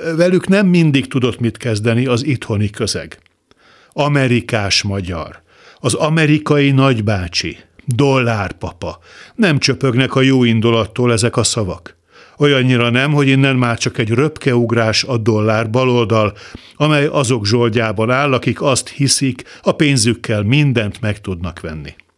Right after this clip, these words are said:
Aztán az amerikai katona, aki egyik kezével lángot, esetleg napalmot szór, a másikkal rágógumit oszt a felszabadítottaknak. De az oroszok alól bezzeg nem szabadított fel minket.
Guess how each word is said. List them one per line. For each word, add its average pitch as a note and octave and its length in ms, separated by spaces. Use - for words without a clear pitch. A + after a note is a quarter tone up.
Aztán B2 340
az A#2 120
amerikai B2 580
katona, G#2 520
aki - 240
egyik D#3+ 260
kezével A#2+ 580
lángot, B2 540
esetleg G#2+ 460
napalmot G#2+ 640
szór, B2 340
a - 80
másikkal C3+ 680
rágógumit A2+ 960
oszt A#2+ 360
a - 80
felszabadítottaknak. G2 1400
De F#3+ 220
az F#3 140
oroszok F#3+ 420
alól D#3+ 220
bezzeg D#3+ 380
nem E3 200
szabadított A#2 640
fel G2 220
minket. E2+ 500